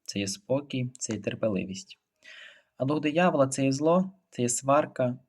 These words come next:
ну і дискусія, це одне те ж саме. Як був підписаний той самий пост і так далі. Але справжня Божа людина живе в світі і не виконує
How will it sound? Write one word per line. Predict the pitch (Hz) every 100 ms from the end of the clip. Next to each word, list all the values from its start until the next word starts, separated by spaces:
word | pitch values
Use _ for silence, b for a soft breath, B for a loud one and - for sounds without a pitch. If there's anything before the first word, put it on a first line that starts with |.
| _ _ _ _ -
ну | 170
і |
дискусія, | 139 131 - 107 98 107
це | 101 113
одне | 120
те | 117
ж | -
саме. | - 98 95 95 - _ _ _ _ _ _ _
Як | 127
був | 123 120
підписаний | 127 - 131 123 110
той | 113
самий | 110 113 113
пост | 101 90 87 - _ _ _
і | 131
так | 117 101
далі. | 90 92 - - _ _ B B B B B B -
Але | 123 117 -
справжня | - 139 156 151 135
Божа | 123 127 127
людина | 120 120 147 - 117 104 107 _ _ _ _ _ _ _ _ _ _ _ _ _ - _ _ -
живе | - 117 135
в | 131
світі | - 107 98 - 95 - _ _ _ _
і | 113
не | 110
виконує | 107 95 110 143 143 143